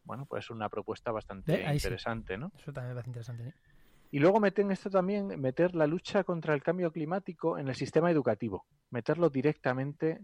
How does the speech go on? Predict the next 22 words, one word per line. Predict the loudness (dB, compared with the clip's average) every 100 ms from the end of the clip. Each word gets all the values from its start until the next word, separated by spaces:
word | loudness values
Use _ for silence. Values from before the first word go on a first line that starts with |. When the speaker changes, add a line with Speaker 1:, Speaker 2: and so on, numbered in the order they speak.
| -8
Speaker 1:
con | -2 0 0 -2
asignatura | -2 -4 -4 -2 2 2 2 2
o | 4 4
como | 0 -4 -2
troncal | -4 -2 0 0
en | 0
las | -2 -6
diferentes | -6 -6 -6
asignaturas, | -6 -8 -10 -6 -8 -8
que |
también | -8 -8 -8
es | -10
una | -8 -6
propuesta | -6 -6 -8 -8
que | -10
me | -8 -10
gustó | -10 -10 -6
bastante, | -6 -6 -16 -16 -14
Speaker 2:
Eso, | -10 -6 -4
Speaker 1:
¿vale? | -4 -6 _ -8
Speaker 2:
eso | -6 0 0
hablaba, | 0 -2 0 0 -2